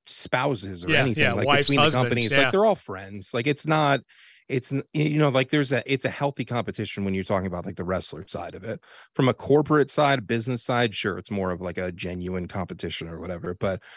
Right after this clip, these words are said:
Speaker 1: you know, I think the workers and stuff are, are happy for Edge and the fact that, like, a lot of what he talked about, like, he, this is a chance for him to do stuff that he hasn't been doing. And, and I agree as well. Like, there, there's so much that I wanna see him do,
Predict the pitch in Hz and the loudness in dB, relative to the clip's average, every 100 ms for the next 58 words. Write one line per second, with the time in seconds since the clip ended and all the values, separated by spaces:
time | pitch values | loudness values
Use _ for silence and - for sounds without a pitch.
0 | - - 110 113 139 120 92 95 - 87 | -20 -4 2 4 4 2 0 -2 -4 -6
1 | 85 85 101 87 92 87 - 101 101 95 | -6 -4 -2 0 -2 -2 -4 -4 -2 -2
2 | 101 95 92 95 98 98 95 95 101 98 | -4 -4 -4 -2 -2 0 -2 0 0 0
3 | 98 220 220 - _ _ _ - 107 135 | -2 -2 -4 -6 _ _ _ 0 2 4
4 | 147 139 98 131 - 90 - 87 92 104 | 4 2 2 -2 -2 -8 -8 -6 -6 -4
5 | 98 98 110 113 101 - - 104 107 107 | -4 -2 -2 -2 -2 -6 -8 -2 0 0
6 | 104 104 92 104 104 - 107 - 101 101 | 0 0 -2 -2 -4 0 -2 0 -4 -2
7 | 101 107 117 92 85 82 85 85 92 95 | 0 0 -2 -6 -8 -10 -10 -8 -4 -4
8 | 95 - - - _ 117 113 104 110 123 | -4 -10 -20 -20 _ 0 2 4 4 2
9 | 98 123 139 135 110 104 135 135 107 104 | 2 2 4 2 0 0 2 2 2 -2
10 | - 131 127 131 123 - 143 147 - 131 | -4 0 0 2 -2 0 0 0 -2 -2
11 | 101 104 113 - 110 104 90 107 107 98 | -2 -4 -6 -6 -6 -4 -2 0 2 0
12 | 95 | -2